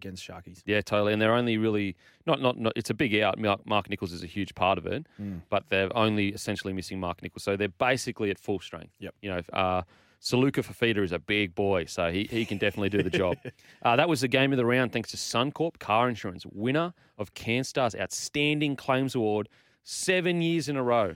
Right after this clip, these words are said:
Speaker 2: Seven years in a row. So it's easily some of the best in the business. If you need car insurance, go to Suncorp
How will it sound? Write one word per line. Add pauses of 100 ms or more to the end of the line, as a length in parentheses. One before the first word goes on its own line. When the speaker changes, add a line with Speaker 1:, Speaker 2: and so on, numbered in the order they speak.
Speaker 2:
Seven
years
in
a
row. (420)
So
it's (200)
easily
some
of
the
best
in
the
business.
If
you
need
car
insurance, (320)
go
to
Suncorp